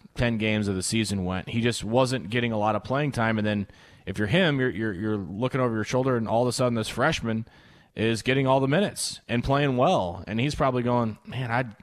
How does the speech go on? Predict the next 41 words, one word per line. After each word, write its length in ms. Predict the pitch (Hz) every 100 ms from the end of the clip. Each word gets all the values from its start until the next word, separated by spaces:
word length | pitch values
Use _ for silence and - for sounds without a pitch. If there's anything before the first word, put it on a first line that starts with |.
| _ _ - - -
Derek 280 | 113 139 -
Walker's 360 | 120 143 143
already 180 | 135 139
said 200 | 127 131
he's 120 | 139
coming 280 | - 139 135
back. 480 | 113 117 139 - - -
I've 160 | 104 123
already 180 | 131
spent 320 | 127 - 135 110
two 160 | 147
seasons 500 | - 127 135 135 131
here. 400 | 135 135 139 143 - - - - - -
Now, 180 | 104 123
now 320 | 87 104 110
Eduardo's 500 | 101 104 127 147 139
playing 320 | - 143 139
really 240 | 135 135 135
well. 320 | 127 135 135
I 160 | 113
don't 140 | 127 156
know 100 | 131
how 120 | 127
many 140 | 127
minutes 360 | 110 117 135 -
are, 160 | 107 -
are, 300 | - 104 104 -
there 180 | 101 107
are 160 | 151 175
for 220 | 117 101
me 140 | 87
here." 320 | 87 87 90 - - - - - - -
And, 280 | 117 127 120
and 280 | 127 120 -
Ivan 320 | 110 165 202 160
just 280 | 143 -
didn't 300 | 117 151 160 - - - - _ _ _ _ _ _ _ _ _ _ _
reach 400 | 110 127 165 -
the 100 | 135
level 320 | 127 135 131
of, 80 | 117